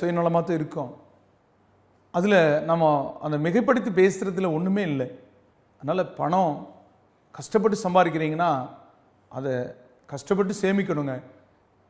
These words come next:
இல்லாட்டி அது இந்த தேன் பூச்சிகள் கொண்டு வந்து கூட்டுல சேமிக்கும் போது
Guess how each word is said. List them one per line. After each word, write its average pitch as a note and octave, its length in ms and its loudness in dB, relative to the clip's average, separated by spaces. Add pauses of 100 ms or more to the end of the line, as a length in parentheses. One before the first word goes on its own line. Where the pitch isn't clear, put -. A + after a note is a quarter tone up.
இல்லாட்டி D#3+ 720 0
அது D3 440 -2
இந்த D3 160 -4
தேன் F#3 680 0 (360)
பூச்சிகள் G#3 420 2
கொண்டு F3 200 -2
வந்து F3 400 0
கூட்டுல F3 380 -2
சேமிக்கும் F3 340 -2
போது E3 500 -2